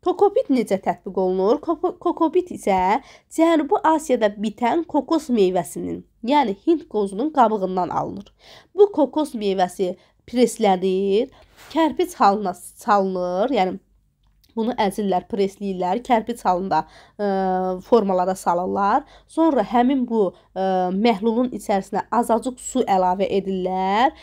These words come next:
Bitkiləri torpaq əvəzinə bu kokopitin içərisinə əkirlər. Bu da olur kokopitin əkilməsi. Biz bunlara deyirik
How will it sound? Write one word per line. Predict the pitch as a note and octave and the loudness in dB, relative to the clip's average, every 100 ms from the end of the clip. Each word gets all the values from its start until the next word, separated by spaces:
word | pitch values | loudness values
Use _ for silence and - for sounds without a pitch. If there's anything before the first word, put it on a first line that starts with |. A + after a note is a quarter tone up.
| - | -20
Bitkiləri | - D4 - C#4+ D4 D#4+ | 0 0 2 2 2 2
torpaq | D#4 D4 C4+ D#4+ C4 | 0 0 2 2 2
əvəzinə | G3+ G3 G3 G3+ C4 | 2 2 0 0 0
bu | G4+ - | 0 -4
kokopitin | - C4+ C4+ A#3 G4 F4 | -4 0 0 0 -2 0
içərisinə | B3+ G3+ F#3+ E3+ | 0 -2 -4 -6
əkirlər. | - E3 F#3 - _ _ _ - - _ | -6 -14 -16 -20 _ _ _ -20 -20 _
Bu | G#4 A4+ | 6 6
da | |
olur | C#4 A#3+ G4 | 6 4 -2
kokopitin | - D4+ G#3+ F#3+ G#3 G#3+ B3 C#4+ | -4 -4 -2 -4 -4 -6 -4 -4
əkilməsi. | - A3+ G#3+ G3+ F#3+ - C#4+ D#4+ | -2 -2 -2 -2 -2 -2 -2 0
Biz | C#4+ A3 | 0 0
bunlara | A3 G3+ A3+ | 0 2 0
deyirik | A#3 G#3 G3 G3 A3 D#4 | -2 -4 -2 0 0 -2